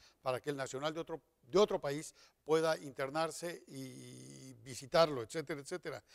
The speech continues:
Es una facultad discrecional.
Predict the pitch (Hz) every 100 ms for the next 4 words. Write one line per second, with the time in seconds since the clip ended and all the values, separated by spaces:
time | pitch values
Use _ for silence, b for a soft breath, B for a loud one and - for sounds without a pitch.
0 | B B 151 151 190 202 185 165 - 135
1 | - 160 180 190 - 151 226 226 - -
2 | 226 233 - 214 202 165